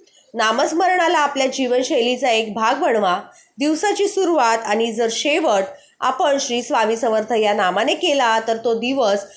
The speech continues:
आपोआपच अर्थपूर्ण होईल. झोपताना डोळे बंद असताना स्वामींचा चेहरा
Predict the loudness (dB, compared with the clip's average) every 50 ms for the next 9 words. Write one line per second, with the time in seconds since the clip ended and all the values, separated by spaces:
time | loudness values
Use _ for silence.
0 | -20 -12 _ -2 0 0 0 0 0 2 2 2 0 0 0 0 0 0 0 0
1 | 0 0 -2 -4 -4 -2 -2 0 0 0 0 0 0 -2 -2 -4 -6 -10 -20 _
2 | _ _ _ _ _ _ _ _ _ _ _ _ -8 -2 0 0 0 0 0 0
3 | 0 2 2 2 2 2 2 2 2 2 2 2 0 0 0 0 2 2 0 0
4 | 0 -2 0 0 2 2 2 2 2 0 0 0 2 0 -2 0 0 -2 -2 0
5 | 0 0 2 2 2 2 0 -2